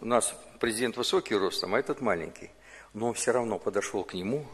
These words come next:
и обнял его. А там все министерство сидело, две с половиной тысячи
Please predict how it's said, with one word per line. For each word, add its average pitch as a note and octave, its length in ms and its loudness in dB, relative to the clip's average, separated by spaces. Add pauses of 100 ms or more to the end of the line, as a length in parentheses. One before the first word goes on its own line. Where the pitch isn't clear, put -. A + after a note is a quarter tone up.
(100)
и - 80 -2
обнял G2 520 -2
его. - 400 -10
А - 120 -2
там A#2 180 2
все - 180 -2
министерство C3+ 640 -2
сидело, - 220 -4
две A2 180 -2
с - 80 0
половиной G#2+ 500 0
тысячи G2 600 -2